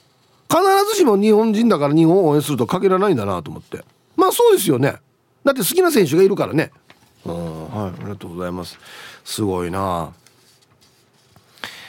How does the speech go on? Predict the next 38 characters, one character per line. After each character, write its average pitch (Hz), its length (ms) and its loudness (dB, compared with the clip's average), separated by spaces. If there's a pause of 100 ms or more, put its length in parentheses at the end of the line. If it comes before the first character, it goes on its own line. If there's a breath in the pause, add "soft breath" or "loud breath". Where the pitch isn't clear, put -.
(100)
皆 160 180 2
さ 156 140 0
ん 143 40 -2
こ 165 120 0
ん 165 40 4
に 160 120 2
ち 165 100 0
は。 151 220 2
曇 175 200 0
り 175 140 -2
空、 135 260 0
気 185 160 -6
温 180 140 0
十 156 180 2
三 170 200 -2
度 143 80 0
の 120 80 -2
神 156 160 -4
奈 160 140 -2
川 127 120 2
よ 98 140 0
り、 92 120 -4
酒 160 300 -2
ど 170 140 0
こ 139 100 -2
ろ 113 80 -2
猫 147 300 -2
だ、 92 280 -4
に 135 160 0
ゃ 104 240 -6 (680)
ー。 - 60 -10
は 80 60 -8
い、 80 60 -16 (540)
こ 90 100 -12
ん 90 40 -4
に 85 40 -6
ち 90 120 -8
は。 85 160 -6